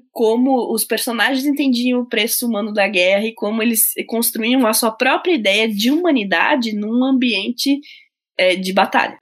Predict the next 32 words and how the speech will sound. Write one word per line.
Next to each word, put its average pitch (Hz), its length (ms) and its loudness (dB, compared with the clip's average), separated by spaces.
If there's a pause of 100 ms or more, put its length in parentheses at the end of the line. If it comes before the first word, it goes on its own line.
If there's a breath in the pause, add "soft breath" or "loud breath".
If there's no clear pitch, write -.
(140)
Poderia 214 380 0
ser 262 180 0
contada 240 400 -2
essa 262 180 0
mesma 226 280 0
história, 214 460 0
é, 180 540 0
com 254 160 -2
outro 214 240 -2
background, 196 640 -2 (340)
numa 202 320 0
outra 190 240 -4
temporalidade, 190 840 0 (520 soft breath)
sabe? 180 280 -2 (500)
Não 196 240 0
havia 208 280 0
um 262 100 -4
tan-, 214 340 -2
um 196 140 -2
diálogo 190 520 0
tão 196 180 0
profundo 190 680 -2 (180)
com 208 180 2
a 202 60 2
Segunda 190 380 0
Guerra 175 440 2 (440)
tema 214 560 2 (220)
e 196 460 -2
a 190 100 2
história 185 380 0
dos 185 180 -2
personagens. 175 800 -2